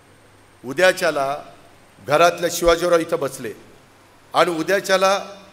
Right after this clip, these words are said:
शिवाजीरावांच्या नंतर पुढच्या पिढीनं ते काम हातात घेतलं तर शिवाजीरावांनी म्हणायचं, "हे काम माझ्या पुढच्या चिडी-, पिढीनं चोरलं." अहो, त्यांच्याच हातात जाणार होतं, चोरलं काय चोरलं?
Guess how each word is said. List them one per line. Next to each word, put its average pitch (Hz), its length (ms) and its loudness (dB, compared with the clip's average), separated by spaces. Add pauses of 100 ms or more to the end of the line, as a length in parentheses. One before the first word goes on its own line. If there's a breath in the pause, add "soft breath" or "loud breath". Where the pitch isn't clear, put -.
(220)
शिवाजीरावांच्या 190 720 0
नंतर 185 320 -4
पुढच्या 185 440 -4
पिढीनं 180 460 -2 (680)
ते 196 80 2
काम 190 300 4
हातात 170 240 0 (100)
घेतलं 175 400 0 (160)
तर 165 120 -6
शिवाजीरावांनी 185 520 0
म्हणायचं, 202 420 0 (300)
"हे 180 60 -4
काम 185 240 2
माझ्या 180 260 0
पुढच्या 180 300 -4
चिडी-, 175 320 -6
पिढीनं 170 400 -6
चोरलं." 175 420 -2 (1200)
अहो, 180 80 2
त्यांच्याच 220 480 2
हातात 247 240 2
जाणार 254 320 2
होतं, 240 220 0
चोरलं 226 380 0
काय 269 160 4
चोरलं? 170 380 -2